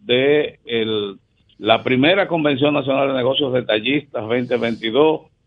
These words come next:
un evento en donde el comercio detallista es sin precedentes, pues se ha unificado para enfrentar de manera conjunta la situación de carestía que vive la República Dominicana,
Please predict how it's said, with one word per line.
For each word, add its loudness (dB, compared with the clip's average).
un 2
evento 0
en -2
donde 0
el -4
comercio -2
detallista -4
es 0
sin 0
precedentes, 0
pues -4
se 2
ha 4
unificado 0
para 0
enfrentar -4
de 0
manera -4
conjunta -2
la 2
situación 0
de -2
carestía -2
que -4
vive -2
la 0
República -4
Dominicana, -2